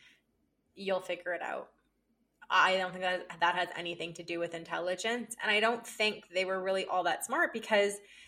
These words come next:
if you look at the episodes leading up to this, this is, like, August, September, people are talking about how she was in Tom Sandoval, like, you know, in the hot tub. They were dancing together, just the two of them at a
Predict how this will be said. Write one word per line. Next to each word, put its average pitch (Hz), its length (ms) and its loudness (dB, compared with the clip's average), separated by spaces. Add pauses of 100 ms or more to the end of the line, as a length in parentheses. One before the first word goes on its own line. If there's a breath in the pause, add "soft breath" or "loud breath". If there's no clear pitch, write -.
(300 soft breath)
if 202 140 -10
you 214 120 0
look 208 200 0
at 220 180 -4
the 180 360 0 (120)
episodes 196 480 -4
leading 175 200 -4
up 226 140 0
to 202 60 -18
this, 175 200 -4
this 202 120 -4
is, 185 60 -8
like, 185 200 -4
August, 180 340 -2
September, 208 800 -2
people 294 180 0
are 302 80 4
talking 240 300 4
about 208 180 2
how 202 580 6 (440)
she - 260 -2
was 226 140 6
in 214 160 4
Tom 214 280 4
Sandoval, 208 580 4 (160)
like, 196 200 2 (420)
you 208 100 -6
know, 185 200 -2
in 214 100 0
the 214 80 4
hot 247 300 4
tub. 175 420 6 (360 loud breath)
They 220 80 2
were 220 120 2
dancing 214 400 -2
together, 220 320 2
just 208 200 -2
the 226 80 -2
two 214 240 0
of 202 140 0
them 196 200 -4
at 202 140 0
a 208 60 2